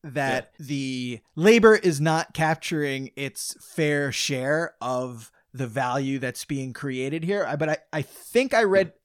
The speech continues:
Speaker 1: thousand pounds a week is, or a thousand pounds might be a minimum payment that they get. So if they're only on for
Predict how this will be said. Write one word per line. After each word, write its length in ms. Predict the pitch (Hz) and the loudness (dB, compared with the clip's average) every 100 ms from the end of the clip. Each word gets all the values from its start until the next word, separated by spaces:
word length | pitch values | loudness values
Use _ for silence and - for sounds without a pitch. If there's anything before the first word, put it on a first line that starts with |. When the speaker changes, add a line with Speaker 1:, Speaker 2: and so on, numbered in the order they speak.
| - | -4
Speaker 1:
thousand 420 | 165 160 170 160 135 | 2 4 2 0 -4
pounds 400 | 147 143 139 131 | -4 -4 -4 -6
a 60 | |
week 420 | 117 127 123 - _ _ 143 | -6 -6 -8 -10 _ _ -6
is, 600 | 135 127 120 117 - - _ _ _ 156 | -4 -4 -4 -8 -12 -16 _ _ _ 0
or 80 | |
a 40 | 156 | 2
thousand 420 | 202 208 196 190 | 8 8 8 4
pounds 360 | 175 180 185 160 | 4 4 4 2
might 180 | 165 | 0
be 100 | 180 | 2
a 60 | 147 | 0
minimum 480 | 139 156 165 160 143 | 2 0 2 0 0
payment 460 | 131 143 151 170 | -2 -2 -2 -2
that 160 | 160 - | -6 -4
they 100 | 135 | -6
get. 280 | 127 147 - | -4 -4 -2
So 100 | 151 | -2
if 80 | 160 | -2
they're 180 | 156 | -2
only 280 | 160 143 139 | 0 0 -2
on 320 | 135 135 139 | -2 -4 -6
for 500 | - 143 131 131 123 | -6 -4 -2 -4 -6